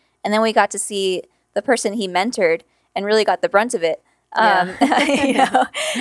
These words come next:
Speaker 1: um, and how that affected him by just following through. And so, um, he also made a statement where he got the accountability, but it's ninety percent our work and ten percent the accountability's work,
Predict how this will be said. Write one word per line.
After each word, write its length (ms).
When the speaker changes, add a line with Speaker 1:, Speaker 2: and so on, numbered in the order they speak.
Speaker 1:
um, 340
and 180
how 220
that 160
affected 380
him 400
by 200
just 200
following 460
through. 360
And 120
so, 380
um, 460
he 140
also 300
made 180
a 60
statement 600
where 460
he 120
got 220
the 100
accountability, 720
but 360
it's 220
ninety 360
percent 420
our 260
work 300
and 120
ten 240
percent 380
the 60
accountability's 680
work, 340